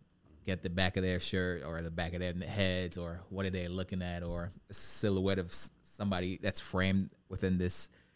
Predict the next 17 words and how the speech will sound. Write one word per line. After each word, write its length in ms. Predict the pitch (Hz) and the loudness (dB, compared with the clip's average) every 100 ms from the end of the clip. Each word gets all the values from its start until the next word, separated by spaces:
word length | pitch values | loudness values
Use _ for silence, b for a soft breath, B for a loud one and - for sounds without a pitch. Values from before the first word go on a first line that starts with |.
| _ _ _ _ | _ _ _ _
portion 320 | - 95 101 | 2 4 4
of 140 | 87 82 | 2 0
light 280 | 82 87 - | 0 0 -2
somewhere 520 | - 95 92 87 90 87 | -8 -2 0 2 2 2
or 40 | |
shadows 800 | - 95 92 90 90 87 98 - - | 2 4 4 4 0 -2 -4 -6 -2
casting 400 | 92 92 90 87 | 0 0 -2 -2
over 160 | 85 | -4
somebody. 440 | - 92 87 87 90 | 0 2 2 0 -2
So 340 | - 90 92 - b b 92 b b - | 0 -2 -4 -8 b b -18 b b 4
I'd 100 | 101 | 8
rather 220 | 107 104 | 8 8
do 140 | 101 95 | 8 6
that 200 | 95 92 | 6 4
than, 320 | 95 90 95 - _ _ _ _ _ - | 2 2 0 -6 _ _ _ _ _ -6
uh, 400 | 87 87 87 80 - | -4 -2 -4 -6 -4
than 280 | 92 87 | -2 -2